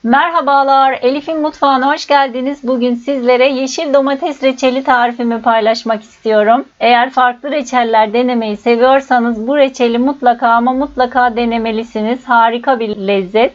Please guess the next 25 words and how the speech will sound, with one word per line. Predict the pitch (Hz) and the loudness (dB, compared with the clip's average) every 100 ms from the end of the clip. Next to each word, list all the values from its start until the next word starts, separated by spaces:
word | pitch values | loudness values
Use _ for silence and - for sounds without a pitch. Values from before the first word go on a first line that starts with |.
| - | -2
Bu | 254 | 2
arada | 320 277 240 | 4 2 0
yeni | 240 247 311 | -2 -2 -2
tariflerimden | 311 277 277 262 254 247 247 269 | 0 0 0 -4 -4 -2 0 0
haberdar | 349 277 254 262 240 262 254 | 0 -2 2 2 4 2 2
olabilmek | 247 262 240 247 262 247 | -2 -2 -2 -2 -2 -4
için | - - 254 - | -8 -2 -2 -2
kanalıma | 277 247 247 240 240 | -4 0 0 2 2
abone | 226 233 247 247 | 2 2 0 2
olup | 240 226 220 | 0 -2 -6
zile | 226 247 | -2 0
basarak | 240 240 - 240 233 - | 2 0 0 0 -2 -6
bildirimleri | 240 226 233 226 220 220 | -4 -2 -2 -2 -2 -2
açmayı | 220 240 - 233 233 247 | 0 -2 -2 -2 -2 -2
unutmayınız. | 233 240 240 220 202 202 233 - | -2 -4 -4 -6 -4 -4 -6 -6
Bir | 240 311 349 | -2 0 0
kilo | - 254 247 | -2 0 0
yeşil | 294 320 320 277 | 0 -4 -4 0
domatesimi | 285 285 285 285 269 254 | 0 0 -4 -8 -6 -6
iyicene | 254 311 320 269 247 | -6 -6 -2 0 0
yıkadım. | 240 269 269 302 233 233 269 - | -2 -4 0 0 2 2 0 -4
Bakın | 233 320 330 269 269 | -2 0 0 -2 -2
videoda | 302 262 254 262 | -2 0 2 2
gördüğünüz | 254 302 302 285 285 311 | 2 0 0 -2 -4 -6
şekilde | - 254 240 240 214 226 247 | -4 -4 -2 -6 -2 2 2